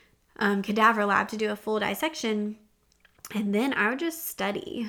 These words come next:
But that first test, I got a C, which rocked my world. And I realized I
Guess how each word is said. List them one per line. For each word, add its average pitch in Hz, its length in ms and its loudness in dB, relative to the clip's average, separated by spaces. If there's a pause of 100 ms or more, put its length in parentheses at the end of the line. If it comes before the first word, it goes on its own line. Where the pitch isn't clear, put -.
But 214 180 -2
that 254 200 2
first 240 400 -2
test, 277 560 -4
I 226 80 -4
got 226 260 0
a 208 60 -4
C, - 680 -6 (800)
which 220 400 -4
rocked - 280 -2
my 214 80 0
world. 208 400 0 (180)
And 202 180 0
I 196 100 0
realized 208 460 2
I 208 220 -2